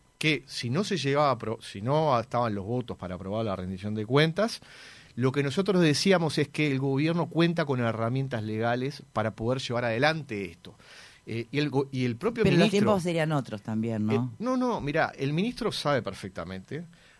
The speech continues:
Speaker 1: porque está el refuerzo de rubros que está en la ley diecisiete mil novecientos treinta,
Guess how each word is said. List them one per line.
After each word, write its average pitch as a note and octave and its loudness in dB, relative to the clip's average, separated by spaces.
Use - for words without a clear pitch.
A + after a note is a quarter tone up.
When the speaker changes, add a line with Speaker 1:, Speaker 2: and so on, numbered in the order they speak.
Speaker 1:
porque G#2+ -10
está B2 0
el G2+ -8
refuerzo C#3 0
de A#2+ 4
rubros B2 2
que - -10
está D3+ -2
en C#3 -4
la G#2 -2
ley C3 -2
diecisiete G#2 -8
mil C#3 -4
novecientos A#2+ -8
treinta, F3 -2